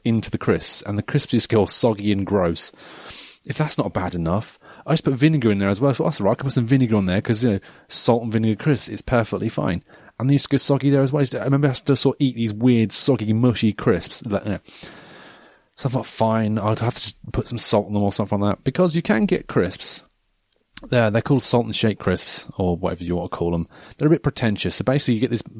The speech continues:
bag of crisps that's plain, like my apparent smoky bacon ones.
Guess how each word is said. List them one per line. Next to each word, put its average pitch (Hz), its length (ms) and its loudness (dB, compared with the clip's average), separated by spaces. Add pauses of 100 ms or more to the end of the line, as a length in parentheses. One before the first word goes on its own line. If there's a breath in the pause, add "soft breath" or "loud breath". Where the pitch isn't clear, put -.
(180)
bag 113 280 0
of 110 60 0
crisps - 260 -2
that's 113 180 -2
plain, 92 460 0
like 98 240 0
my 104 220 2 (160)
apparent 101 440 -4
smoky 95 300 -2
bacon 98 360 -2
ones. 80 360 -6